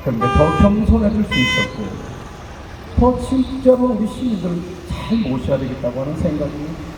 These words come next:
저 마음에 철철 넘치고 흐르는 이유가, 제가 논산에 다니면서 시민 여러분의 손을 잡고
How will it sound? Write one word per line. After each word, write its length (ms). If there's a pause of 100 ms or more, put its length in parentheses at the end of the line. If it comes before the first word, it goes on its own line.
(160)
저 100
마음에 480 (220)
철철 560
넘치고 720 (220)
흐르는 540
이유가, 360 (1120)
제가 180
논산에 380
다니면서 680 (680)
시민 240
여러분의 320
손을 280
잡고 640